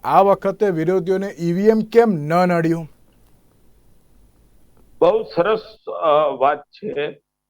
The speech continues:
Speaker 2: આમે નરેન્દ્રભાઈ, અ,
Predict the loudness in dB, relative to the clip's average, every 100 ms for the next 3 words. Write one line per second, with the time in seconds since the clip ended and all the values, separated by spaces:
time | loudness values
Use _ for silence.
0 | _ _ _ _ _ -6 -2 0 0 0
1 | -2 0 0 2 0 0 0 -2 -10 -16
2 | _ _ -12